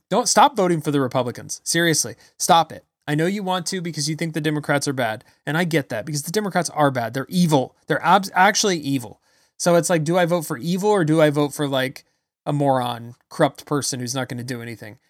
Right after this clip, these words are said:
And the answer is don't vote for either of 'em. Vote for libertarians. Look into R F K Junior. Think about voting for him. Think about voting for him. Seriously, think about it. Consider it. Um, because at least the one thing I'll say about R F K Junior is I may not agree with him on everything, but he's honest.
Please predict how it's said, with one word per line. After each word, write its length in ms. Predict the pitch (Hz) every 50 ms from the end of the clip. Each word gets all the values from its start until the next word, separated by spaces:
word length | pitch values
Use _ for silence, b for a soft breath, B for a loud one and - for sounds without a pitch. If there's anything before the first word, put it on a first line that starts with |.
| _ _ -
And 80 | 156
the 80 | 170 196
answer 200 | 208 196 233 233
is 140 | 208 175 156
don't 200 | 180 170 196 196
vote 160 | 220 214 -
for 120 | - 156
either 260 | 139 139 139 147 131
of 100 | 120 113
'em. 140 | 107 98 107 b b b b _ -
Vote 120 | 156 180
for 140 | 180 - 220
libertarians. 720 | 202 190 175 170 160 - 151 139 127 120 107 101 101 - b b b b b
Look 200 | 151 165 180 -
into 160 | 233 208 208
R 240 | 156 156 175 170 160
F 140 | 156 151 -
K 160 | - 151 139
Junior. 440 | 131 127 127 127 123 107 107 - - _ _ _ -
Think 140 | 196 220
about 200 | 269 269 254 240
voting 240 | 202 220 214 214 196
for 120 | 170 180 165
him. 240 | 160 156 117 101 - _ b b b b b b _
Think 140 | 208 247 311
about 220 | 311 330 311 269
voting 280 | 247 254 247 240 226 185
for 100 | 208 185
him. 280 | 180 147 117 - - -
Seriously, 600 | - - - 202 208 196 170 147 131 - - - 135 _
think 160 | _ 208 202 170
about 220 | 151 139 120 110
it. 160 | 92 - _
Consider 440 | _ - 175 160 - - 175 151 123
it. 120 | 107 - _ _ _ _ _ _ _ _ _ _ _ _
Um, 540 | 180 175 165 160 151 139 135 131 131 151 -
because 280 | - 175 - 196 175 180
at 100 | 190 180
least 180 | 202 233 220
the 80 | - 262
one 200 | 220 196 185 180
thing 140 | 185 190 180
I'll 100 | 165 156
say 160 | - 180 165
about 220 | 151 156 156 139
R 140 | 151 175 160 156
F 120 | 156 156
K 160 | - 165 143
Junior 340 | 135 127 143 147 160 190 202
is 360 | 185 120 147 156 156 151 - b b b b
I 80 | - 147
may 120 | 156 160
not 140 | 170 190 196
agree 240 | 185 151 135 127 139
with 160 | 147 170 156
him 140 | 202 196 196
on 100 | 196 196
everything, 440 | 202 202 214 214 220 220 220 202 165
but 80 | 156
he's 120 | 143 131 139
honest. 500 | 127 123 117 107 104 127 - - -